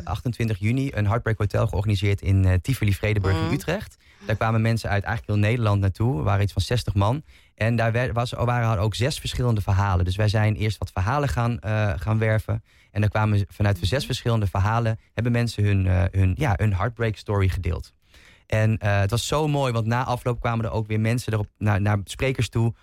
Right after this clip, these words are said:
Speaker 1: om te bedanken voor het verhaal, omdat ze het herkennen, erkennen. Of van, eh, "Ik herken me zo in je verhaal."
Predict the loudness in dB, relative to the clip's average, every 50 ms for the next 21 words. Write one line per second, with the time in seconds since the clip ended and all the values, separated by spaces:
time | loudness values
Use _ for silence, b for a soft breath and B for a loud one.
0 | b b b -2 -2 -2 -2 -2 0 0 0 -2 -2 -4 -6 -4 -4 -2 0 0
1 | 0 2 2 2 0 0 0 0 -2 -2 -2 -2 -2 -2 -2 0 0 0 2 0
2 | 0 0 -2 -2 -2 -2 0 0 2 2 4 2 2 0 b b b b b b
3 | -2 -2 -2 -4 -2 -2 -2 0 0 0 -2 -2 -2 -2 -4 -4 -2 -4 -2 0
4 | 0 2 2 2 2 2 2 2 2 0 0 -2 -2 -2 0 0 0 0 -2 -4